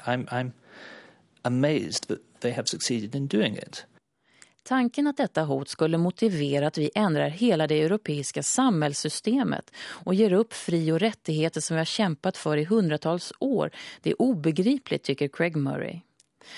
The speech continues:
Speaker 2: Och en del av skulden för den här utvecklingen lägger han på media och samspelet mellan regeringar med en auktoritär agenda och en okritisk journalistkår som förstärker bilden av ett akut hot.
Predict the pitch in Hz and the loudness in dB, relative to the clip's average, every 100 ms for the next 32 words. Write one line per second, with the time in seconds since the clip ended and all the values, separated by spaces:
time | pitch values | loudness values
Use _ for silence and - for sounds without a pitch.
0 | - - 220 247 247 285 277 254 - 220 | -18 -2 4 6 6 6 2 0 0 4
1 | 247 233 226 233 185 151 - 170 - 143 | 4 4 2 2 4 2 2 0 0 -4
2 | - 151 160 170 147 147 151 - 190 180 | -2 0 2 2 0 -2 -4 2 2 4
3 | 185 196 170 135 - - - - 156 - | 4 2 0 -2 -4 -16 -12 -4 0 2
4 | 208 151 - 180 185 202 214 208 214 240 | 2 0 0 2 4 2 2 4 4 2
5 | 190 156 151 160 165 170 180 190 208 - | 0 2 2 2 2 2 2 0 0 -2
6 | - 247 - 156 151 156 170 220 165 143 | 0 0 0 0 2 0 2 2 2 0
7 | 147 151 - - 220 262 240 - 165 165 | -2 -4 -12 -2 2 2 2 0 -2 -2
8 | - 175 - 196 202 214 202 - - 143 | -2 -6 -4 0 2 2 -2 -8 -4 -2
9 | 143 - 185 247 - 175 214 240 269 180 | -2 -2 -2 -2 0 2 2 0 -2 0
10 | 143 139 139 143 143 151 - - 143 151 | 0 -2 0 0 -2 -4 -6 -4 -4 -6
11 | - - - - | -10 -12 -12 -20